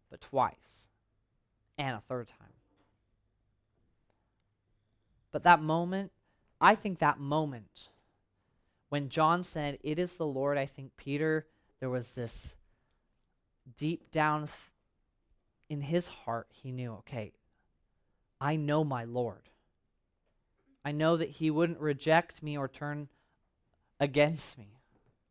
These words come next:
I'm gonna go. I'm gonna, I'm gonna cast myself off this boat and I'm gonna swim as hard as I can to be with Jesus." And he might have expected different conversations, and Jesus just says, "Be with me."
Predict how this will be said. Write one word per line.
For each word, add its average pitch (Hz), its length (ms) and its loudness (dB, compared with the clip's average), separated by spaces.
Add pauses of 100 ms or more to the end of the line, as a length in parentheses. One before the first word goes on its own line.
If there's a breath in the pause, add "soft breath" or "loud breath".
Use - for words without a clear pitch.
I'm 151 140 -6
gonna 156 160 0
go. 131 220 -2
I'm 113 140 -12
gonna, 147 300 -2 (340 soft breath)
I'm 147 100 -2
gonna 139 140 -4
cast 165 420 4
myself 156 560 0
off 160 260 6
this 160 160 -8
boat 147 280 4
and 143 100 -4
I'm 147 80 -2
gonna 143 140 -6
swim 143 280 -8
as 135 80 -14
hard 135 180 -4
as 127 100 -14
I 131 120 -6
can 123 300 -12
to - 80 -20
be 113 140 -12
with 110 140 -14
Jesus." - 580 -20 (760)
And 160 100 -2
he 175 80 0
might 175 220 4
have 170 80 4
expected 170 640 0
different 165 280 0
conversations, 151 760 -4
and 135 100 -10
Jesus 151 320 0
just 143 140 -8
says, 131 240 -4
"Be 135 240 -4
with 120 240 -6
me." 98 180 -20